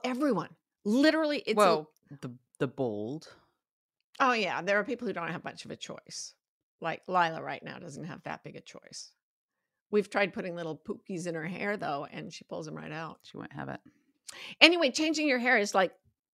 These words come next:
Speaker 1: massively courageous. Like, if you don't have the velocity of running,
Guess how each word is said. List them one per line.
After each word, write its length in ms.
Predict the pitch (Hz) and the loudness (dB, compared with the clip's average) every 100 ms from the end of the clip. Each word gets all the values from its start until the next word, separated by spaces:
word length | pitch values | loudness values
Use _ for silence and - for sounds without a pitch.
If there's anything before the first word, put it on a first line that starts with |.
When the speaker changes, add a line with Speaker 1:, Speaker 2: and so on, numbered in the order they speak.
| _ | _
Speaker 1:
massively 1600 | 214 220 254 285 285 262 277 - 294 196 190 175 180 170 175 214 _ _ | -6 -2 -2 0 0 0 -2 -4 -6 -6 -6 -4 -2 0 -2 -4 _ _
courageous. 920 | - 190 196 202 190 190 139 - - _ _ _ _ _ - - - | -10 -8 -4 -4 -4 -8 -8 -10 -12 _ _ _ _ _ -20 -20 -6
Like, 120 | 226 | -2
if 80 | 226 | 0
you 120 | 233 226 | 2 0
don't 420 | 190 233 254 254 | 2 2 2 0
have 400 | 240 240 233 240 | -4 0 0 0
the 80 | 185 | -2
velocity 600 | 185 185 180 190 190 165 | 2 4 4 0 -2 -2
of 160 | 160 | 0
running, 360 | 180 180 180 | -2 -2 -4